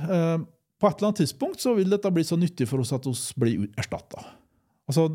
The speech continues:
da s-, oss vil komme tilbake til det, det, det punktet der du kan beskrive hva programmet skal gjøre, og så er det et A I som gir deg den programvaren. Som vi s-, som startet med, ikke sant, med, med funksjonell programmering. Jeg vil ha en, jeg vil ha, her har du dataene,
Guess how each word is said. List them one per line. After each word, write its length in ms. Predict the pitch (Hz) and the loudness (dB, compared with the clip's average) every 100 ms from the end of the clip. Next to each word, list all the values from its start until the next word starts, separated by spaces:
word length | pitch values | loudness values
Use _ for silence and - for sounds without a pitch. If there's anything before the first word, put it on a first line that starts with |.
| - | -4
da 160 | - 165 160 | 0 2 0
s-, 100 | - | -4
oss 140 | 226 - | -6 0
vil 140 | 165 147 | 0 2
komme 220 | 196 170 | 0 2
tilbake 480 | 180 160 127 120 135 | 2 2 2 0 -6
til 160 | 147 | -2
det, 140 | 151 131 127 | 0 0 0
det, 120 | 127 123 123 127 113 | 0 0 0 -2 -2
det 140 | 123 127 | -2 -2
punktet 400 | - 113 104 131 | 0 -2 0 0
der 140 | 120 110 | 0 0
du 60 | |
kan 220 | 113 120 120 | 0 0 0
beskrive 560 | 123 - 117 104 101 | 0 -2 0 0 2
hva 140 | 120 101 | 0 -2
programmet 320 | 135 110 104 | 0 0 0
skal 140 | 117 139 | 0 0
gjøre, 220 | 123 170 | 2 0
og 80 | 143 | -2
så 80 | 131 | -2
er 80 | 113 | -2
det 80 | |
et 100 | 113 | -2
A 100 | 151 117 104 | -4 -2 -2
I 60 | 104 | -4
som 160 | 120 117 | -2 -2
gir 140 | 104 | 0
deg 80 | 110 | -2
den 140 | 95 | -2
programvaren. 420 | 107 95 76 98 117 - _ _ _ _ _ _ _ _ _ _ _ | -4 -4 -4 -6 -8 -12 _ _ _ _ _ _ _ _ _ _ _
Som 100 | 127 | -4
vi 60 | |
s-, 100 | - - | -4 -6
som 160 | 135 117 | -4 -2
startet 380 | - 127 98 | -2 -4 -2
med, 100 | 98 | -2
ikke 140 | 113 - | -2 -2
sant, 160 | 110 117 | -4 -2
med, 360 | 110 107 110 - _ _ _ _ _ _ - | 0 0 -4 -8 _ _ _ _ _ _ -2
med 140 | 117 | 0
funksjonell 420 | 135 123 143 117 104 | 2 2 2 2 2
programmering. 480 | 127 120 101 135 117 - _ _ - | 2 2 2 -2 -4 -10 _ _ -2
Jeg 100 | 127 | 2
vil 100 | 135 | 2
ha 140 | 123 110 107 | 2 0 0
en, 160 | 117 117 | 0 -2
jeg 160 | 151 135 | -2 0
vil 100 | 135 | 2
ha, 80 | 131 120 117 - - _ _ | 2 0 -4 -10 -16 _ _
her 160 | 160 160 | 2 4
har 100 | 156 | 2
du 80 | 165 | 2
dataene, 480 | 139 127 117 147 | 0 2 0 0